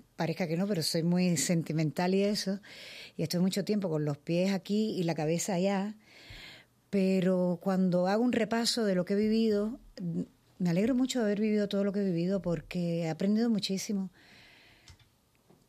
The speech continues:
sobre todo para mi carrera, y para mí me ha fortalecido muchísimo como ser humano, como persona, como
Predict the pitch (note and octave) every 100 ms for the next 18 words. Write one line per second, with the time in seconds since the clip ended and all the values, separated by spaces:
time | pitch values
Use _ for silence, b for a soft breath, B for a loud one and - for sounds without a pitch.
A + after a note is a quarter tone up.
0 | _ _ - - F3+ E3+ E3 F#3+ A3 G#3+
1 | F#3+ F3+ F3 F#3 G#3+ B3 G3 F3 D#3+ D#3
2 | F3 A3 G#3 F3 F#3 F#3+ F3 E3+ F3 F3+
3 | - F3 G3+ A3 G3 E3+ F3 D#3+ E3 G#3+
4 | G#3+ E3+ D#3+ C#3+ - E3 G3+ F3 E3 D#3+
5 | D#3+